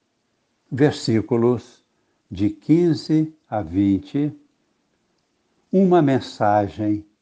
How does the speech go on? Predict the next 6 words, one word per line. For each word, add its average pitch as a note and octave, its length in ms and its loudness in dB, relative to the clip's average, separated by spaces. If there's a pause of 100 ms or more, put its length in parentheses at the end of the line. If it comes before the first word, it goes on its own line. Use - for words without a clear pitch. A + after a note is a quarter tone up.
(140)
impressionante. B2+ 1400 -2 (1300)
Até G#2+ 320 -2
mesmo, G#2 640 0
diríamos, A2 960 -2 (1120)
uma C3 480 2
mensagem A2+ 1200 -2